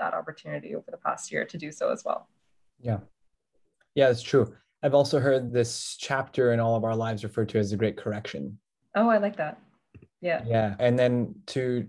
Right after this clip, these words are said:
Speaker 2: to a point that you made way earlier about rethinking our norms during the pandemic, I, the language about flattening the curve has been a really cognitive puzzle piece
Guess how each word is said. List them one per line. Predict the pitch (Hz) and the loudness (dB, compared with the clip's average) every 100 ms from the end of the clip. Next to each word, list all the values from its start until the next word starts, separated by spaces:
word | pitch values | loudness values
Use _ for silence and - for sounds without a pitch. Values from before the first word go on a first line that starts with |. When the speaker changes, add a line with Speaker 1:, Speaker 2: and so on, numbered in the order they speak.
| - - | -8 2
Speaker 2:
to | 127 117 | 4 6
a | 113 | 4
point | 143 135 120 | 0 0 0
that | |
you | 120 | 0
made | 117 107 | 2 4
way | 123 131 | 4 4
earlier | 120 113 110 107 107 107 | 2 2 0 0 -2 -6
about | - 107 110 107 104 120 | -6 0 2 2 -2 -2
rethinking | 117 117 123 120 110 | -4 -2 -4 -2 0
our | 107 - | -2 -2
norms | 117 120 113 | -2 0 0
during | 104 113 | 0 0
the | 107 | -2
pandemic, | 101 104 101 123 113 | -2 -2 -2 -2 -2
I, | 104 104 | -4 -4
the | 120 127 | 4 4
language | 120 120 120 147 180 208 214 190 147 - 127 | 6 4 4 4 2 2 2 0 -6 -8 -6
about | 123 131 131 - 104 | 0 2 0 -2 -8
flattening | - 123 139 135 | -2 -2 0 -2
the | 117 | -4
curve | - 113 120 160 175 - _ _ _ _ _ _ _ _ _ _ | -4 -2 0 0 -4 -14 _ _ _ _ _ _ _ _ _ _
has | - 139 | 0 0
been | 120 139 | 4 4
a | 127 117 | 4 0
really | 123 135 127 | 0 0 0
cognitive | - 127 123 120 117 | -2 -2 0 0 0
puzzle | - 117 110 | 0 -2 -2
piece | 101 104 95 - - | -4 -6 -8 -10 -18